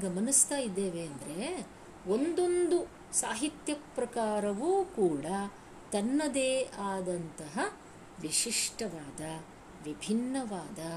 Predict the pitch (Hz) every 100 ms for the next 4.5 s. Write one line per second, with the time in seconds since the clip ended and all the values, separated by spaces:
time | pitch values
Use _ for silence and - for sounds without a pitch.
0 | 165 - - - 185 180 160 - - -
1 | - - - 170 202 - - - 302 269
2 | 185 170 139 131 - - - - - -
3 | - - - - - 190 208 233 339 349
4 | - 240 185 156